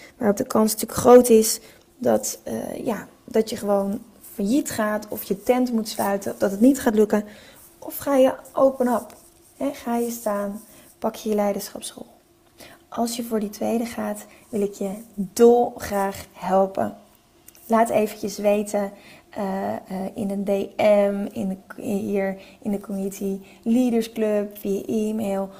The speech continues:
of deze boodschap bij je resoneert. En ik ben heel erg benieuwd naar je mening. En, eh, ik kijk er naar uit om je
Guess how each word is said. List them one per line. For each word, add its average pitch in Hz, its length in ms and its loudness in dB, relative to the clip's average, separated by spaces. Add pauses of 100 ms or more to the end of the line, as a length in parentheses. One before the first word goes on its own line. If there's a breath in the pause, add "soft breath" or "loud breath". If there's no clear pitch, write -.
(300 loud breath)
of 233 240 -2
deze 208 300 0
boodschap 202 400 -4
bij 196 180 -2
je 185 60 -2
resoneert. 202 760 -6 (360 loud breath)
En 190 200 -6
ik 196 120 -8
ben 196 140 -4
heel 208 560 4
erg 208 280 -2
benieuwd 196 260 -6
naar 196 180 -6
je 196 100 -6
mening. 196 600 -4 (360 loud breath)
En, 185 400 -6
eh, - 100 -14 (180)
ik - 160 -8
kijk 202 240 0
er 208 60 -4
naar 202 160 -4
uit 196 380 -4
om 202 160 -8
je 190 140 -4